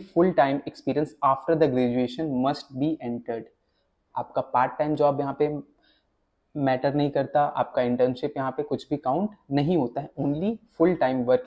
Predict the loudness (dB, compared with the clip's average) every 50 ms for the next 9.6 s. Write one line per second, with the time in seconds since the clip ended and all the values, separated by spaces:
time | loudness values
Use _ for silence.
0 | -12 -20 -20 -16 _ -8 -6 -6 -6 -6 -8 _ 0 0 0 2 2 0 2 2
1 | 2 2 2 2 2 0 -2 -2 -4 -6 -2 -2 0 0 0 -2 0 -2 -2 -2
2 | -2 -4 -6 -10 -10 -8 -8 -8 -10 -10 -10 -14 -16 -18 _ _ _ _ _ _
3 | -20 _ _ _ _ _ _ -4 -4 -2 -2 -4 -4 -4 -4 0 2 4 2 2
4 | 0 -4 -6 -4 -2 -2 -2 -2 -2 -4 -4 -6 -6 -8 -4 -2 -2 0 2 0
5 | 0 0 0 -6 -8 -8 -8 -10 -12 -12 -14 _ _ _ _ _ _ 0 2 4
6 | 4 4 2 2 -2 -4 -4 -2 -4 -4 -4 0 -2 -2 -2 2 0 0 2 2
7 | 0 -2 -2 -8 -12 -12 -12 _ _ -12 -6 -6 -2 -2 -2 -4 -4 -8 _ _
8 | _ _ _ _ -4 -2 -2 0 -2 -2 -4 -4 -6 -4 -2 -4 -4 -4 -8 _
9 | _ _ _ _ _ _ -8 -2 2 2 2